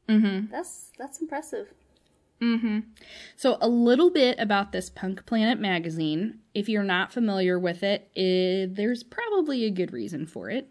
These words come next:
Speaker 1: It was never a <laughs> huge publication, and it is no longer going. This was, I thought, a nice little description of it from the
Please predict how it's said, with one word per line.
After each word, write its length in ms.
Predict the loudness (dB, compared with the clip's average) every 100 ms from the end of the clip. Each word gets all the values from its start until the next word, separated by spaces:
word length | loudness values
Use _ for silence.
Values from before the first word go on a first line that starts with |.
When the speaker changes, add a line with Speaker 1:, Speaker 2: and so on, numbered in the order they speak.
| _
Speaker 1:
It 220 | -6 -4
was 200 | -4 -2
never 360 | 2 2 2 2
a 60 | 2
<laughs> 0 |
huge 420 | 4 6 4 2
publication, 640 | -4 -2 -2 -4 -2 -4
and 160 | -4 -4
it 120 | -4
is 100 | -4
no 240 | -4 -4
longer 320 | -4 -4 -8 -8
going. 460 | -10 -10 -12 -18 -20 _ -20 -20 -20 -20 -20 _ _ _ -4
This 400 | 2 4 4 2
was, 160 | 0 0
I 160 | 0 0
thought, 320 | 2 0 2
a 40 |
nice 320 | 0 2 0 -4
little 160 | -6
description 500 | -8 -10 -8 -6 -4
of 140 | -2 -2
it 140 | -2
from 140 | -2
the 80 | -2